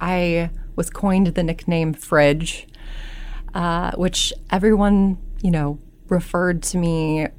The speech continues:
as Fridge in a very endearing way, right? It wasn't to criticize, but, um, you know,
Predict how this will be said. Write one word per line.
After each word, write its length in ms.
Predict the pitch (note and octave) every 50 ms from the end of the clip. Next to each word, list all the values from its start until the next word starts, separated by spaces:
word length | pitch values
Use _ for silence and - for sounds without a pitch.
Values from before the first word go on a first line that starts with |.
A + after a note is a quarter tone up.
| - -
as 200 | - E3 E3 -
Fridge 580 | - - - E3 D#3 D3+ C#3+ D3 D3+ C#3+ - -
in 180 | - - F3 E3+
a 100 | D#3+ D3+
very 300 | D#3+ D#3 D3+ D#3 D3+ D3+
endearing 460 | D3+ D3+ D3 D#3+ D3 - - - -
way, 200 | - - - - -
right? 380 | - - E3 D#3 E3+ - -
It 140 | - D#3 -
wasn't 600 | - D#3+ D#3+ D#3+ D#3+ F3 E3+ E3 D#3+ - - - -
to 180 | - - D#3+
criticize, 920 | - - - C4+ C#4+ C#4+ C4+ - - C#4 C4+ C4 C4+ C#4 C4+ C#4 C4 C4 -
but, 400 | - - D#3+ D#3+ D3+ D3 - - _ -
um, 520 | E3 E3 E3 D#3+ D3+ C#3+ E3 D#3+ E3 - - _ _ - - - - - - - C4+ - _
you 100 | - F#3
know, 260 | F3+ E3+ E3 D#3+ -